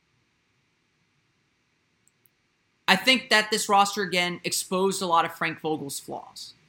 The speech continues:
He is not a great coach offensively. We know that.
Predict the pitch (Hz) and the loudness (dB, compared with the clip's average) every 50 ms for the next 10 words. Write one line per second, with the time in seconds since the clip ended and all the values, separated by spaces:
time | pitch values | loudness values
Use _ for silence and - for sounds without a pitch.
0 | _ _ _ _ _ _ _ _ _ _ _ _ _ _ _ _ _ _ _ _ | _ _ _ _ _ _ _ _ _ _ _ _ _ _ _ _ _ _ _ _
1 | _ _ _ _ _ _ _ _ _ _ _ _ - - 220 226 233 220 185 175 | _ _ _ _ _ _ _ _ _ _ _ _ -4 -2 0 2 2 2 2 0
2 | 190 202 202 214 226 214 214 - 190 196 165 - 156 175 190 185 185 - - - | 0 2 4 4 4 4 2 0 0 0 0 -2 -4 -2 -2 -2 -2 -4 -10 -8
3 | 220 208 190 180 170 - - - - - - - _ _ _ _ _ _ _ _ | -4 -2 -2 -2 -2 -4 -6 -6 -6 -8 -10 -14 _ _ _ _ _ _ _ _
4 | _ _ _ _ _ _ _ _ _ _ _ _ _ _ _ _ _ _ _ _ | _ _ _ _ _ _ _ _ _ _ _ _ _ _ _ _ _ _ _ _
5 | _ _ _ _ _ _ _ - 165 160 160 - 156 - - - 120 - - - | _ _ _ _ _ _ _ 2 2 2 2 0 -2 -4 -6 -8 -10 -14 -20 -20
6 | - _ _ _ - 165 160 165 165 156 - - - - | -20 _ _ _ -10 -6 -4 -4 -4 -4 -6 -10 -16 -20